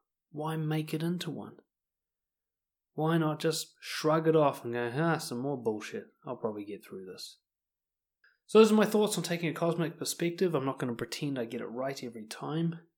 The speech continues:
but I get it right a lot more than I used to, and my quality of life has gone up immensely since starting that. I recommend people like Eckhart Tolle, Byron Katie, Marcus Aurelius. These are great people to reference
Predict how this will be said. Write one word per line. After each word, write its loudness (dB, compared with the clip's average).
but -4
I -8
get -4
it 0
right 0
a -2
lot -4
more 0
than -4
I -4
used -4
to, -4
and -4
my -6
quality -4
of -4
life -2
has -14
gone -6
up -12
immensely -8
since -12
starting -4
that. -16
I 0
recommend 0
people 0
like 2
Eckhart -2
Tolle, -2
Byron 2
Katie, -4
Marcus -6
Aurelius. 0
These -4
are -4
great -2
people -6
to 2
reference -4